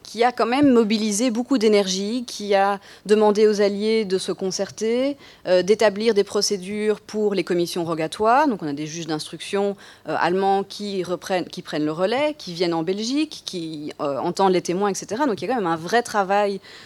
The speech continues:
de coopération judiciaire qui se met en place, qui laisse aussi entendre que le, le, euh, l'échec n'était pas non plus, euh, couru d'avance. Enfin voilà, c'était pas inéluctable. Euh, et donc, euh,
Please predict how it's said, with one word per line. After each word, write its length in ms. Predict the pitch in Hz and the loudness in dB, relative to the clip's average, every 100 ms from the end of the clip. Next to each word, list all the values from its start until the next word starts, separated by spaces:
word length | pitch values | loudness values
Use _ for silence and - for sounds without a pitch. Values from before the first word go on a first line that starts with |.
| - | -6
de 80 | 180 | -4
coopération 600 | - 220 202 185 180 196 | 4 4 6 2 2 0
judiciaire 520 | 185 170 180 208 196 | 0 -4 0 4 4
qui 100 | 196 | 2
se 140 | 165 175 | -4 -2
met 80 | |
en 80 | 156 | -2
place, 320 | 156 269 302 | 4 4 4
qui 160 | - - | -2 -6
laisse 260 | 185 190 196 | 0 0 0
aussi 180 | 190 | -2
entendre 360 | 190 175 220 214 | -4 0 0 0
que 80 | 190 | -2
le, 180 | 175 160 | -2 -2
le, 320 | 156 151 - - - - - | -4 -6 -12 -16 -20 -14 -8
euh, 160 | 139 | -4
l'échec 420 | 160 165 - 247 226 | -2 0 4 2 4
n'était 220 | 180 185 | 0 2
pas 140 | 190 | 0
non 160 | 180 175 | 0 -2
plus, 240 | 214 208 | -4 -2
euh, 500 | 180 151 151 139 123 | -2 -2 -4 -6 -10
couru 220 | 151 170 | -10 -4
d'avance. 420 | 180 185 262 269 165 | 0 2 2 0 -2
Enfin 160 | 170 | -6
voilà, 240 | 160 175 269 | -4 -2 -2
c'était 240 | 180 170 | -4 -8
pas 120 | 190 | -4
inéluctable. 760 | 190 180 170 - 196 269 208 156 - - - - - | -2 -2 -4 -6 -4 -4 -6 -12 -16 -20 -20 -18 -4
Euh, 580 | 190 185 185 185 185 170 - _ _ _ _ _ - - | 0 2 2 0 0 -4 -8 _ _ _ _ _ -18 -2
et 80 | 214 | -2
donc, 320 | 208 254 247 | 4 4 4
euh, 440 | - 185 175 170 | 2 2 4 2